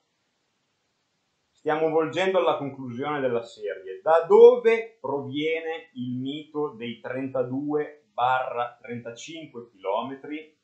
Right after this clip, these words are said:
Negli anni settanta il tempo medio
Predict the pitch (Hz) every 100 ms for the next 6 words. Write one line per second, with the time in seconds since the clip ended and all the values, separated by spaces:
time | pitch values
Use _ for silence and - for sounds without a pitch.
0 | _ 117 151 165 165 185 240 247 233 196
1 | 156 151 - 135 117 107 101 113 127 156
2 | - _ _ _ _ _ _ _ 123 131
3 | 120 - 175 214 214 208 175 151 143 147
4 | 170 185 160 170 160